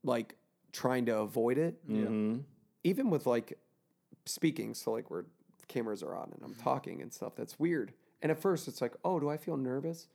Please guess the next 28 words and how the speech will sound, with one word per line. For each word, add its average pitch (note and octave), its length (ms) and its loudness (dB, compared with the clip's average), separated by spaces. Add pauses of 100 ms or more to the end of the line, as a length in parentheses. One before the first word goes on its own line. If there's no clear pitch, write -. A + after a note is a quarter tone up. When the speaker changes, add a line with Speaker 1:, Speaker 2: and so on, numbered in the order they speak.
(340)
Speaker 1:
It's - 80 -10
like, F3+ 140 2
"No, G3+ 260 2
just, C#3 240 -2
like, C#3 140 0
acknowledge C3 640 2 (100)
the C3+ 100 -2
fact A#2 380 2
that A#2 140 2
it's A#2 160 -4
a C3+ 40 0
little C3 320 2
weird B2+ 600 0
Speaker 2:
Yeah. C3 60 -6
Speaker 1:
that C3+ 100 2
you're C#3 80 0
talking B2 320 -2
with A#2+ 80 -2
your A#2+ 120 -6
friends A#2 420 0
on B2 120 0
my, A#2+ 120 -4 (260)
like, C3 160 -2
we've C3+ 160 -2
never C3 160 -4
talked C#3+ 200 -10
like - 120 -6
this. - 360 -4